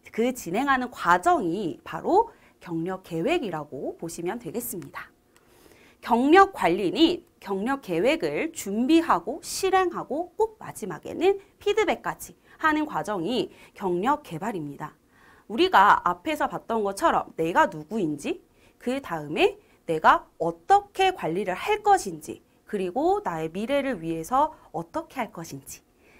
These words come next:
다 어떻게지만 이 세 가지가 함께 이루어졌을 때 자기 개발이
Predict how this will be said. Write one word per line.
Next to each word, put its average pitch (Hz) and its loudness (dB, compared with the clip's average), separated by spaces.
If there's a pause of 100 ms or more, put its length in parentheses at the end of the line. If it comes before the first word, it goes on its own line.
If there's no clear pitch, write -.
(180)
다 240 6
어떻게지만 285 0 (220)
이 214 -4
세 403 -2
가지가 403 6
함께 392 2
이루어졌을 302 2
때 185 -2
자기 170 -10
개발이 165 -4